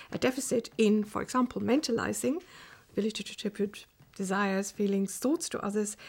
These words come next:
we should find a structure in the brain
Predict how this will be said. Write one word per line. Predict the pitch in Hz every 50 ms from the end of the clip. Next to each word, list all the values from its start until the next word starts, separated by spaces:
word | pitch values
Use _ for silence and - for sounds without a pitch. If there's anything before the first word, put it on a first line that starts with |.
| - - - -
we | 247 262 294
should | 302 - - 349 339 339 339 -
find | - - 349 330 311 294 254 214 190 180 175 - - -
a | 190 - - -
structure | - - - - - 226 - - - - - -
in | 220 208
the | 208 214 208 214
brain | 208 208 190 - 165 175 202 202